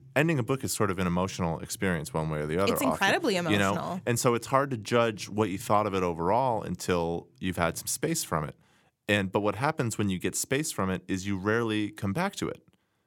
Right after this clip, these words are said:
Speaker 1: You know, like, you use that space to go read other things and you sort of just set it down. I never reread books. Like,
Speaker 2: Never?
Speaker 1: I'm definitely guilty of this.
Speaker 2: I
Speaker 1: Yeah.
Speaker 2: don't anymore. I used to
Speaker 1: Um,
Speaker 2: when I was a child
Speaker 1: yeah.
Speaker 2: all the time.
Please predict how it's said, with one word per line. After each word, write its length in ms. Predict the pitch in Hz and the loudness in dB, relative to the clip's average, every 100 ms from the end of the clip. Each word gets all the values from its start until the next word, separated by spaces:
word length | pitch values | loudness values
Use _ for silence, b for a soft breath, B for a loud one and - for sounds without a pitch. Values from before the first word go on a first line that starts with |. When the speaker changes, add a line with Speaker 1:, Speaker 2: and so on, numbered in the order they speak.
| _ | _
Speaker 1:
You 80 | 95 | -2
know, 120 | 98 117 | 0 2
like, 220 | 104 95 | 0 2
you 60 | 104 | 0
use 220 | 110 110 | 0 2
that 140 | 104 | 0
space 320 | - 101 98 - | 2 0 0 -2
to 80 | |
go 160 | 90 90 | -2 0
read 220 | 92 90 | 2 0
other 120 | 82 90 | 0 -2
things 340 | 82 85 104 | -4 -4 -2
and 60 | 87 | -4
you 60 | |
sort 180 | 78 87 | 0 0
of 60 | 85 | 0
just 160 | 87 | -2
set 100 | - 90 | 0 0
it 40 | |
down. 180 | 123 98 | 2 2
I 80 | 120 | 2
never 320 | 101 110 104 | 2 2 0
reread 440 | 80 78 76 78 | -2 -4 -4 -4
books. 300 | - 62 - | -4 -4 -2
Like, 120 | 85 208 | -2 2
Speaker 2:
Never? 320 | 92 107 285 | 2 4 2
Speaker 1:
I'm 60 | 440 | 2
definitely 420 | 107 - 87 80 | 0 0 -4 -2
guilty 320 | 82 82 - | -4 -4 -6
of 100 | - | -8
this. 100 | - | -2
Speaker 2:
I 60 | 196 | 2
Speaker 1:
Yeah. 60 | |
Speaker 2:
don't 180 | 220 294 | 2 2
anymore. 280 | 254 208 196 | 0 0 0
I 80 | 170 | 0
used 280 | 196 220 247 | 0 0 4
to 60 | |
Speaker 1:
Um, 180 | 208 185 | 4 4
Speaker 2:
when 100 | 190 | 2
I 100 | 185 | 0
was 100 | 175 | -2
a 40 | 165 | -6
child 300 | - 180 156 | 0 2 4
Speaker 1:
yeah. 120 | 143 | 4
Speaker 2:
all 180 | - 190 | 4 0
the 120 | 190 | -2
time. 320 | 190 175 - | -4 -6 -6